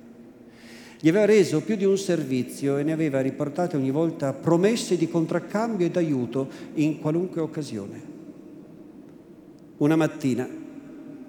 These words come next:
Don Rodrigo uscì a cavallo, in treno da caccia, con una piccola scorta di bravi a piedi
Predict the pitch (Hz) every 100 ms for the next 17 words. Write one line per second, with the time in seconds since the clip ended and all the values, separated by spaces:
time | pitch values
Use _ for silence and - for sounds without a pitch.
0 | - - - - - - - - - -
1 | - 151 151 135 151 147 139 131 143 139
2 | 113 107 107 113 - - - - - -
3 | - - - 135 123 143 135 135 131 104
4 | - - 117 - - - - - - -
5 | - 139 139 139 185 175 - 185 170 -
6 | - 151 143 143 139 131 135 139 135 131
7 | 123 117 107 110